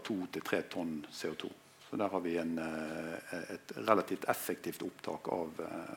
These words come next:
av disse, av C O to-en. Vi håper å, vi begynner med fiskeforingsforsøk nå i år. Eh,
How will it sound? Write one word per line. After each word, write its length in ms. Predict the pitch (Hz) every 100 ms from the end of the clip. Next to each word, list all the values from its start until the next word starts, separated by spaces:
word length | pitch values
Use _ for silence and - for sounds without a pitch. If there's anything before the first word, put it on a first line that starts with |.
| -
av 160 | 90 87
disse, 320 | 85 - -
av 560 | 87 87 90 - - -
C 140 | -
O 60 | 87
to-en. 300 | 92 80 - - - - - - - - - - -
Vi 120 | 135
håper 260 | 107 107 123
å, 480 | 107 104 101 98 98
vi 200 | 104 101
begynner 760 | - - 110 101 110 120 104
med 560 | 92 90 90 87 90 90 - - -
fiskeforingsforsøk 1600 | - - 131 110 104 90 - - - 101 104 107 - - 98 -
nå 140 | 107
i 60 | 101
år. 140 | 139 - - - - - - - - - -
Eh, 320 | 107 104